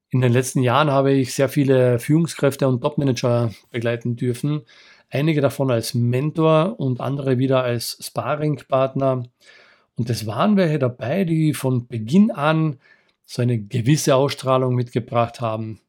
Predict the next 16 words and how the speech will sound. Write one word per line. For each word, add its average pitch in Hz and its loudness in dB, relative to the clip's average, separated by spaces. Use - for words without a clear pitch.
Einige 131 -2
sagen, 123 -2
einige 123 -2
sagen 123 0
eben, 123 -2
diese 156 -2
Leute 127 -2
haben 113 -8
Charisma. 113 -6
Und 107 -6
Leute, 135 0
die 117 -2
dieses 202 0
Charisma 147 -2
haben, 147 -4
also 131 -2